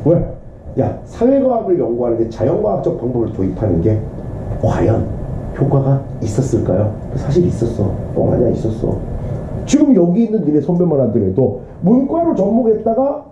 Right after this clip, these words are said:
공대로 바꿨다가 두 개를 합치는 지금 융합학문을 연구 중이잖아요. 그죠? 해보니까 다 좋죠. 도움이 되죠. 봐요, 된대잖아요.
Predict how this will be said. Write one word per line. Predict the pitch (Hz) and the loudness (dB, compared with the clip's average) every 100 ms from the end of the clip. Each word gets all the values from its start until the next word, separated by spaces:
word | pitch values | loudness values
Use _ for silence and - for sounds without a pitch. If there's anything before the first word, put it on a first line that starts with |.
| - - - - | -20 -20 -20 -2
공대로 | 214 254 269 302 330 294 | 2 4 4 4 2 0
바꿨다가 | 277 - 247 240 240 226 262 269 - - - - - - | -2 -2 -2 0 -2 0 0 -2 -8 -20 -20 -20 -20 0
두 | 247 262 | 4 4
개를 | 302 254 | 4 2
합치는 | - 294 - - 320 302 262 | 0 -4 -6 2 4 6 4
지금 | 202 226 196 | 4 2 2
융합학문을 | 202 277 277 294 294 262 | 4 2 2 0 0 2
연구 | 175 185 226 | 2 2 2
중이잖아요. | 214 220 180 160 139 120 135 139 - - - - - - - - - - - - - | 2 2 2 0 2 2 2 0 -4 -10 -20 -20 -20 -20 -20 -18 -16 -16 -12 -12 0
그죠? | - 269 - - - - - | 4 4 2 -6 -18 -20 -4
해보니까 | 277 320 294 247 - | 0 2 2 0 -2
다 | 247 277 269 226 | -2 0 0 0
좋죠. | 247 247 247 202 - - - - - - - - | 0 0 0 0 -2 -10 -18 -20 -20 -20 -10 -2
도움이 | 277 311 226 | 0 2 2
되죠. | 190 214 240 - - - - - - - - - - - - - - | 4 4 2 0 -6 -16 -20 -20 -20 -20 -20 -18 -18 -16 -16 -12 -2
봐요, | 240 196 - | 0 0 2
된대잖아요. | 208 254 277 247 220 202 165 147 151 170 165 135 104 | 4 4 4 2 2 2 0 0 2 2 2 2 -2